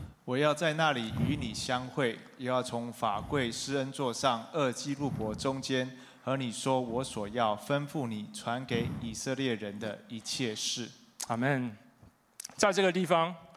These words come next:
Speaker 2: 哦，是，是干什么的？这个地方，哦，你看，哦，这个施恩座面前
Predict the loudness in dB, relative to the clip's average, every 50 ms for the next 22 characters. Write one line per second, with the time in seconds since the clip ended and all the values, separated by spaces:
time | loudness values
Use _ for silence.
0 | -20 -20 -16 _ 4 4 4 4 4 4 2 2 2 2 4 4 4 6 6 4
1 | 4 4 2 0 0 -2 -4 -4 -4 -6 -6 -8 -16 -20 -20 -20 -20 -20 -20 -20
2 | _ 2 4 6 6 8 6 6 4 6 6 6 6 6 4 4 4 4 2 0
3 | -2 -8 -20 -20 -20 -20 -20 -20 -20 -20 _ _ _ _ _ -16 -10 -8 0 2
4 | 4 4 4 4 2 2 0 0 -4 -12 -20 -20 -20 _ _ _ -20 -20 -20 -20
5 | -20 -20 -20 -20 -8 2 4 6 6 8 8 6 6 6 6 6 6 6 6 6
6 | 6 6 6 6 4 2 0 2 2 2 2 2 0 -2 -2 -6 -10